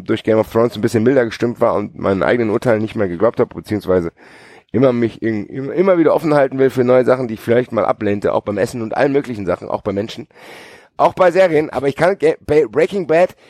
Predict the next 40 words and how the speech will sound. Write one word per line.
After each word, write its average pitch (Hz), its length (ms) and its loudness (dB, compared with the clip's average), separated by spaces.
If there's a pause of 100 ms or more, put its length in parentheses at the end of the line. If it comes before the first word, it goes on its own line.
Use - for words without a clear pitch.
(120)
ich 101 200 -12
hoffe, 147 360 2
dass 113 240 2
David 151 400 2
mir 139 120 0
das 123 200 -2
erklären 180 420 -4
kann. 65 300 -14 (1000)
Weil 113 180 -4
ich, - 180 -10
ganz 170 280 -2
ehrlich, 165 360 0 (640)
ich 113 140 -4
hatte, 151 140 0
das - 100 -2
Einzige, 180 220 0
was 139 100 2
die 123 120 -10
Gedanken, 139 360 0
die 127 80 -2
ich 143 140 -8
während 143 180 2
der 135 80 0
zweiten 120 260 -2
Staffel 139 400 -2
war, 82 120 -6
hatte 110 220 -4
die 87 120 -12
ganze 80 260 -10
Zeit, 101 320 -4
waren 104 160 0
ähnliche 160 520 -2
wie 143 100 -4
bei 123 160 4
Mike 123 320 0
Ross 135 400 0 (440)
bei 117 140 4
Suits - 520 -2
am 101 180 -8
Ende. 90 340 -2